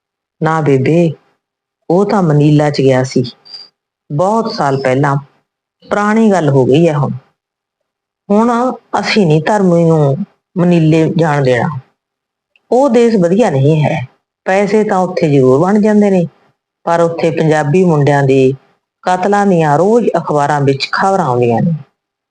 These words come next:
"ਮੈਨੂੰ ਭਰਾ ਦੀ ਲੋੜ ਹੈ,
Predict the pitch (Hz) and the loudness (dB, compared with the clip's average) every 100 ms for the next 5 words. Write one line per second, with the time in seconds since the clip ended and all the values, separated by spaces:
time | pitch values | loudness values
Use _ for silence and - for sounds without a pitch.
0 | _ _ _ _ _ _ - 214 233 262 | _ _ _ _ _ _ -2 0 2 2
1 | 233 151 135 _ _ 214 226 160 156 196 | 2 0 -4 _ _ -2 0 0 2 2
2 | 180 143 117 139 | 2 2 0 -4